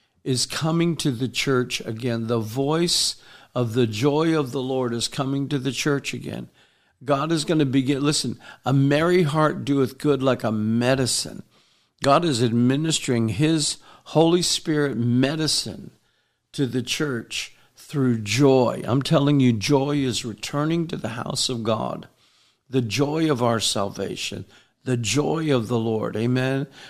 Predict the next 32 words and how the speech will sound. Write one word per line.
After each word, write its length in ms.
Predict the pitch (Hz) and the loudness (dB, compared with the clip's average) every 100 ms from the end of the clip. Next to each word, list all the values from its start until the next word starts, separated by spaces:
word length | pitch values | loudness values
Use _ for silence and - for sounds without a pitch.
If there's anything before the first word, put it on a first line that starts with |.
| - | -8
The 100 | 127 | -6
kingdom 400 | - 175 170 151 | 0 2 2 0
of 160 | 139 123 | -2 0
God 260 | 135 135 | 0 2
is 180 | 120 104 | 0 -2
righteousness 840 | 113 131 143 143 - 143 185 139 - | -2 0 0 0 -4 -4 -4 -4 -2
and 160 | 107 | -4
peace 420 | - 151 151 - | -4 -4 -2 -4
and 280 | - 123 113 | -4 -4 -4
joy 840 | 95 127 139 151 147 123 104 - - _ _ _ - | -4 -4 -2 -2 0 0 -2 -8 -14 _ _ _ -6
in 160 | 127 | 0
the 100 | 123 | 0
Holy 300 | 117 123 120 | 0 -2 -2
Spirit. 640 | 107 - - 113 - - - _ _ _ _ | -2 -4 -4 -6 -6 -10 -16 _ _ _ _
And 160 | - 123 | -4 2
God's 240 | 135 147 | 2 2
gonna 220 | - 156 | 2 2
lead 420 | 139 135 151 160 147 | 2 2 0 0 -2
you 160 | 151 | -2
with 320 | 127 120 92 | 0 -2 -4
joy 840 | 98 - 160 165 165 143 110 101 - _ _ _ _ | -6 0 2 2 0 2 2 0 -6 _ _ _ _
into 260 | 131 135 123 | 0 2 2
fulfillment. 1120 | - 127 - - 170 165 127 107 - - - _ _ _ _ - | 0 -6 -6 -4 0 2 2 -2 -8 -18 -20 _ _ _ _ -6
And 120 | 123 | -4
I've 160 | 147 | -2
taught 260 | 156 170 139 | -2 -2 0
before 540 | 143 - 147 147 135 | -2 -4 -2 2 2
that, 240 | 117 117 - - - - | 2 -2 -6 -20 -16 -6
about 280 | 120 131 127 | 0 0 2
the 80 | 135 | 0
word 320 | 135 131 113 | 2 2 2
muse. 760 | 117 120 123 110 101 98 - | 2 4 2 0 -4 -6 -8